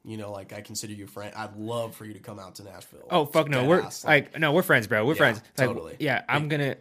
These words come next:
Speaker 2: yeah, no, we're gonna definitely work after this.
Speaker 1: Yeah, one hundred percent. Because we have the same mindsets and stuff
Speaker 2: Mm-hmm.
Speaker 1: like that. And, like, no, I mean, it's, it's been a great experience. Like, you know, I think that you as well are on to bigger and better things. And, like,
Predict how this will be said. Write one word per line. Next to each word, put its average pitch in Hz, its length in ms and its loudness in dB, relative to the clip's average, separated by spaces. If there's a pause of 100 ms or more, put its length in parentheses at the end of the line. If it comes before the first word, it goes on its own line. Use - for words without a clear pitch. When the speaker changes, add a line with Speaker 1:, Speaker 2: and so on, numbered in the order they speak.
(240)
Speaker 2:
yeah, 113 200 -4
no, 117 120 -4
we're 127 140 -2
gonna 127 280 -4
definitely 123 380 -4
work 120 240 -4
after 110 260 -4
this. 92 240 -14
Speaker 1:
Yeah, 107 160 -12 (320)
one 113 180 -8
hundred 101 200 -10
percent. 87 340 -14 (320)
Because 110 300 -12
we 110 80 -10
have 107 80 -10
the 98 80 -12
same 107 260 -6
mindsets 101 560 -12 (100)
and 101 140 -14
stuff 104 140 -10
Speaker 2:
Mm-hmm. 98 80 -14
Speaker 1:
like 98 100 -18
that. 87 300 -16
And, 101 160 -14
like, 92 160 -18 (800)
no, 117 280 -2 (120)
I 123 80 -8
mean, 113 320 -8 (180)
it's, - 460 -10
it's - 340 -12
been 120 260 -8
a 113 60 -8
great 117 300 -10
experience. 110 600 -8
Like, 98 220 -10 (220)
you 110 140 -10
know, 98 120 -10
I 98 120 -10
think 101 300 -14
that 101 260 -14
you 110 360 -10
as 101 220 -10
well 104 400 -6
are 92 160 -10
on 92 160 -12
to - 140 -20
bigger 101 240 -16
and 98 80 -16
better 90 200 -14
things. 78 520 -18
And, 98 120 -14
like, 95 300 -18